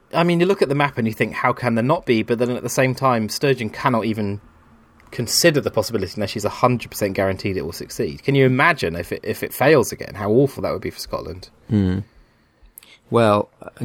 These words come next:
Speaker 2: give it about two years, I reckon.
Speaker 1: Well, Laura was saying surely they should, she should strike while iron is hot. Like, is there a chance that people can just settle down to the new normal before then?
Speaker 2: Yeah, you're right.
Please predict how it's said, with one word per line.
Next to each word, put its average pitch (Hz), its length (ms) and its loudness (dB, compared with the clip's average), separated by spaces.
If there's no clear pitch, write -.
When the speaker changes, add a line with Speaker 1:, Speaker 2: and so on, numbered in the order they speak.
Speaker 2:
give 113 160 2
it 104 160 2
about 95 420 2
two - 200 0
years, 92 440 2
I 85 80 0
reckon. 87 480 -2
Speaker 1:
Well, 127 240 2
Laura 156 320 4
was 107 140 0
saying 101 240 0
surely 117 320 2
they 110 140 2
should, - 220 -8
she - 220 -4
should 104 200 -4
strike - 420 0
while 101 360 4
iron 101 300 2
is 92 120 -6
hot. - 340 -6
Like, 98 200 -2
is - 160 0
there 113 120 4
a 101 40 4
chance 110 360 2
that - 160 -4
people 107 200 -4
can 107 160 -4
just - 200 0
settle 107 280 2
down 101 300 2
to 104 120 -2
the 104 100 0
new 101 180 2
normal 104 320 2
before - 320 -6
then? 78 260 -10
Speaker 2:
Yeah, 92 240 6
you're 98 160 6
right. 95 340 4